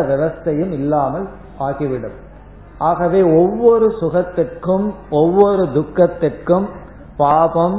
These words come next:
புண்ணியம் என்ற காரணம் இருந்தாக வேண்டும். இவ்விதம் நமக்கு கிடைத்த உடல் பாப புண்ணியத்தினுடைய விளைவு. எவ்வளவு காலம் இந்த உலகத்திலிருந்து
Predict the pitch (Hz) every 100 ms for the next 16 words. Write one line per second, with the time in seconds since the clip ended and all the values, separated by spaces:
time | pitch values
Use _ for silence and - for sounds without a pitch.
0 | 190 151 156 160 160 165 160 113 - 147
1 | 139 135 127 135 147 156 143 175 180 139
2 | 160 160 131 117 202 139 127 117 110 -
3 | - - - - - - - - - 170
4 | 190 190 185 180 180 151 - - - 156
5 | 165 185 180 185 175 165 165 196 - 202
6 | 165 151 156 165 196 - - - - 151
7 | 165 180 185 180 160 165 160 156 156 151
8 | 143 139 165 160 131 135 120 - - -
9 | - - - - 147 165 175 208 202 190
10 | 185 143 160 175 190 208 202 175 165 160
11 | 151 165 185 190 196 190 180 170 170 165
12 | 165